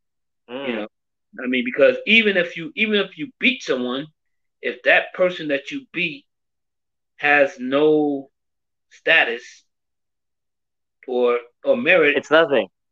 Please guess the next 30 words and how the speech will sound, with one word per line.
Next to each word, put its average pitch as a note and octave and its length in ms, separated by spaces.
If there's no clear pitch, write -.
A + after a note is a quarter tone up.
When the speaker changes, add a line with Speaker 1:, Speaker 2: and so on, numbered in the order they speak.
Speaker 2:
it, D#3+ 180
it, E3 160
all G3 180
it G3+ 100
means G3 260
you F#3 80
just F3 180
wanna, E3+ 340
you F3+ 140
beat F#3 140
another, F3+ 320
you F3 100
beat F#3+ 160
another F#3+ 220
fighter, A3+ 340
and C#3 140
anybody G3 380
can, B2 120
Speaker 1:
Yeah. A2 180
Speaker 2:
you D3 280
know, D#3 140
and C#3 120
don't G#3 120
get A3+ 120
me D3 40
wrong. E3 280
I A#2 40
mean, B2 160
of E3+ 80
course, - 220